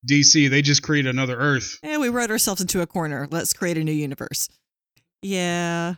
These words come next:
Speaker 1: Right. So I, do you think it's gotten to the point where J J can pull it off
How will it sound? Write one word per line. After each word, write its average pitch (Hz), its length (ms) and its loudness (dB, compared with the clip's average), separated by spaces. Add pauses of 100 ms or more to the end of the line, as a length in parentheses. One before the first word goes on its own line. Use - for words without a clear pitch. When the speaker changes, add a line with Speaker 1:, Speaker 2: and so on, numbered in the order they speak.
(120)
Speaker 1:
Right. 156 440 -2
So 180 300 0
I, 226 220 -6 (340)
do 185 140 -2
you 175 180 -2
think 226 340 -2
it's 151 200 -4
gotten 185 260 -6
to 180 80 -4
the 156 80 -4
point 170 380 -4
where 139 360 -2 (720)
J 151 280 2
J 156 260 2
can 127 540 -4 (580)
pull 196 200 0
it 160 60 0
off 143 520 -4